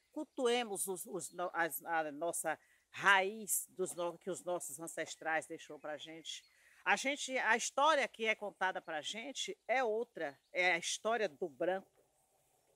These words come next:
A gente, nossos filhos, é, vão pra escola. Eu fui, eu, eu entrei na escola, eu saí da escola sem ouvir falar da minha história. Minha filha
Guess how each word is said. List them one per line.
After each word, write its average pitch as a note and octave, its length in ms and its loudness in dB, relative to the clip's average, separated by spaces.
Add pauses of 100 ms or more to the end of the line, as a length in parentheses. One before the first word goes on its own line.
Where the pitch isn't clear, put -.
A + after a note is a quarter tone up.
(220)
A F3 100 6
gente, G3 380 -2
nossos A3 440 2
filhos, A#3 600 -2 (280)
é, F#3+ 260 4
vão A3+ 280 0
pra F#3 160 0
escola. A#3+ 720 2 (340)
Eu F3+ 160 -2
fui, A#3 340 0
eu, F#3 120 2 (300)
eu F#3 300 -2 (120)
entrei A#3 400 4
na B3+ 100 2
escola, A#3 440 0
eu G3 100 -2
saí A3+ 420 0
da C#4+ 140 2
escola G#3+ 520 -2
sem G#3 260 -4
ouvir G3+ 600 -6 (580)
falar E3+ 360 6
da D#3+ 140 0
minha D3+ 220 -8
história. B2+ 680 -4 (1600)
Minha G3+ 220 4
filha C4 500 2